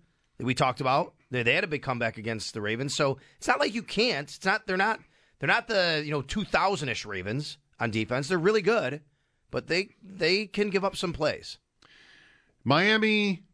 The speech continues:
Speaker 2: loses to Baltimore, and the Bills get this win against the Patriots.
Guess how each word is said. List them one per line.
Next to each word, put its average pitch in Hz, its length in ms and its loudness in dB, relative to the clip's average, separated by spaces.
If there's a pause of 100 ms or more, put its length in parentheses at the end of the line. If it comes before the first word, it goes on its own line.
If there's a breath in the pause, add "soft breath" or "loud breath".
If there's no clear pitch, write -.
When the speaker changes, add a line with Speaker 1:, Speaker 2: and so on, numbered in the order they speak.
(240)
Speaker 2:
loses 156 520 2
to - 100 -2
Baltimore, 110 840 0 (200)
and 117 160 0
the 113 40 -2
Bills 131 260 0
get 131 140 -4
this 107 160 -6
win 117 200 0
against 110 320 -4
the - 60 -12
Patriots. 104 720 -4